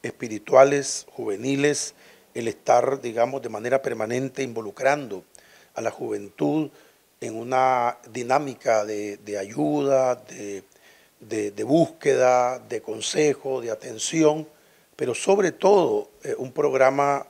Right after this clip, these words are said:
de una pastoral, no solamente juvenil, porque las iglesias tienen pastorales juveniles, pero esas pastorales juveniles son solamente de nombre.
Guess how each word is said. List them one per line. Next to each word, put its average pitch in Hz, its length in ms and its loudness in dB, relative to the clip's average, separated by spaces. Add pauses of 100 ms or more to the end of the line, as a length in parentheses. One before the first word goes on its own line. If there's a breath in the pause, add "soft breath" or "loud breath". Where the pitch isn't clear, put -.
de 139 160 -6
una 143 280 -2
pastoral, 131 680 4 (460 soft breath)
no 175 140 0
solamente 175 580 2
juvenil, 127 540 -4
porque - 360 -14
las 107 440 -8 (420 soft breath)
iglesias 139 640 0
tienen 165 300 -8
pastorales 123 600 -2
juveniles, 110 600 -6 (500 loud breath)
pero 131 160 -2
esas - 200 -4
pastorales 139 500 0
juveniles 143 540 -4 (600 soft breath)
son 139 240 -2
solamente 151 600 -2
de 127 120 0
nombre. 131 540 0